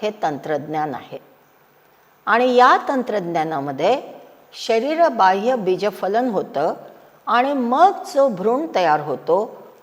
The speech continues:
तो भ्रूण गर्भाशयामध्ये सोडला जातो. तिथे मग ते वाढतं. गर्भाशयात का? कारण गर्भाशयाच्या व्यतिरिक्त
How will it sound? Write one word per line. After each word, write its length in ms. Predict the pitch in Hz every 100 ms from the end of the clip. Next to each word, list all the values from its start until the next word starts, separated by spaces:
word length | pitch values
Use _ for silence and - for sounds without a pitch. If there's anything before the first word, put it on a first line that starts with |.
| -
तो 160 | 277 311
भ्रूण 360 | 196 190 196
गर्भाशयामध्ये 840 | 180 151 147 147 - 151 147 165 226
सोडला 420 | - 147 120 127
जातो. 400 | - 131 - 143 - _ _ _ _ _ _
तिथे 260 | 240 233 240
मग 160 | 190 -
ते 80 | -
वाढतं. 500 | 233 175 127 - - - - _ _ _ _ _ _ _ _ _ 165
गर्भाशयात 640 | 220 220 285 330 - 370 370 370
का? 160 | 330 508 - - - - _ _ _
कारण 460 | 262 262 330 330 254 - - - - _ _ - 185
गर्भाशयाच्या 1040 | 196 185 247 330 - 262 240 220 - 233
व्यतिरिक्त 720 | 208 175 - 175 170 165 -